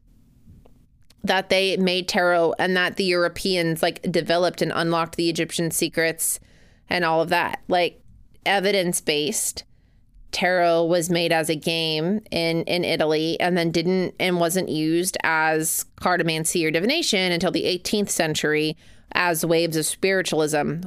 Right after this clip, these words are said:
went through. And that's evidence-based. So what does that do? One, does it mean that tarot is not intrinsically esoteric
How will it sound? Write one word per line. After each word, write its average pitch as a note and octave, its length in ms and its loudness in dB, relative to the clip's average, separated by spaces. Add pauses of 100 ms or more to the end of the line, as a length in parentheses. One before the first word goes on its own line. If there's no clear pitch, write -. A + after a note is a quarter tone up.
went D#3 240 -2
through. D3 360 -2 (2000)
And A3+ 120 4
that's A#3 260 0
evidence-based. F#3 640 0
So A3 120 2
what A3 140 4
does A#3 180 2
that G#3 200 2
do? A2 300 0
One, G3+ 500 2
does G#3+ 180 2
it F#3 60 2
mean G3 120 2
that F#3 160 0
tarot F#3+ 500 4
is F#3 180 2
not F3 320 2
intrinsically F3+ 1080 0
esoteric E3 800 0